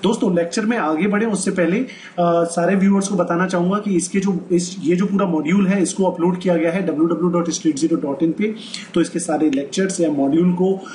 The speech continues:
या फिर कोई अगर आप quiz practice करना चाहते हो तो इन लेक्चर से रिलेटेड जो quizzes हैं वो भी मैंने वहाँ पे अपलोड कर रखी है। उसके अलावा बहुत सारे और भी इंटरेस्टिंग modules हैं,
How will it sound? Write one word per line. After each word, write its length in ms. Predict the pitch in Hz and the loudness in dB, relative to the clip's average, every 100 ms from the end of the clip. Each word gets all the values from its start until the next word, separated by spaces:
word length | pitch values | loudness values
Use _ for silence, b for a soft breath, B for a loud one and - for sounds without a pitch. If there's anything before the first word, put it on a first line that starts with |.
| B B 160 | B B 0
या 100 | 170 | 0
फिर 160 | 170 | 0
कोई 240 | - 175 170 | 0 2 2
अगर 160 | 165 | 2
आप 180 | 165 165 | 0 0
quiz 180 | 180 180 | 0 -2
practice 420 | - 160 - 170 | -2 -4 -2 -2
करना 200 | - 156 | -2 -2
चाहते 260 | 156 147 156 | -2 -2 0
हो 120 | 143 | 0
तो 180 | - 160 | 2 2
इन 220 | 160 175 | 4 4
लेक्चर 300 | 160 156 185 | 2 0 -2
से 160 | 175 165 | 0 2
रिलेटेड 360 | 151 151 180 | 2 2 0
जो 120 | 160 | 0
quizzes 480 | 165 160 160 156 196 | 0 4 2 2 -2
हैं 160 | 160 202 B B B | -2 -6 B B B
वो 100 | 175 | 0
भी 100 | 202 | 2
मैंने 200 | 196 170 | 2 2
वहाँ 180 | 156 147 | 0 0
पे 80 | 151 | -2
अपलोड 300 | - 151 139 | 0 0 0
कर 100 | 156 | -4
रखी 240 | 143 - | -6 -2
है। 60 | 170 | -2
उसके 200 | - 170 | 2 0
अलावा 380 | 165 151 147 175 | 0 -2 0 -2
बहुत 280 | 131 156 | -2 -4
सारे 200 | 165 151 | -2 -2
और 220 | 135 139 165 | -2 -2 0
भी 100 | 175 | 0
इंटरेस्टिंग 520 | 143 156 - 175 165 - B B B - | 0 -4 -4 0 0 -2 B B B 0
modules 460 | 160 151 180 180 | 0 4 2 2
हैं, 100 | 175 | -2